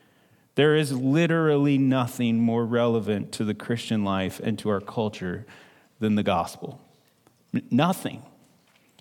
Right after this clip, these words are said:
And, and I believe that this is why Paul prays that the eyes of our hearts may be enlightened to resurrection power, because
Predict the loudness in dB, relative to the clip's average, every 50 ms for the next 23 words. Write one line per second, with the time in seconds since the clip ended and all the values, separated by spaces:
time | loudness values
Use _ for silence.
0 | _ _ _ _ _ _ -20 _ _ _ _ _ _ _ 2 2 2 4 2 2
1 | 2 2 4 4 4 4 6 6 6 4 4 4 4 2 2 2 0 0 2 0
2 | 0 2 2 2 2 2 2 2 2 4 4 4 2 0 0 2 4 4 4 2
3 | 2 2 0 0 2 4 4 4 4 4 2 2 2 2 2 2 2 2 2 2
4 | 0 0 0 0 2 2 2 2 2 4 4 4 4 2 2 0 2 0 0 0
5 | 0 -2 0 2 2 2 2 2 2 2 2 2 0 0 -2 -2 0 2 2 2
6 | 2 2 2 2 0 0 0 0 0 0 -2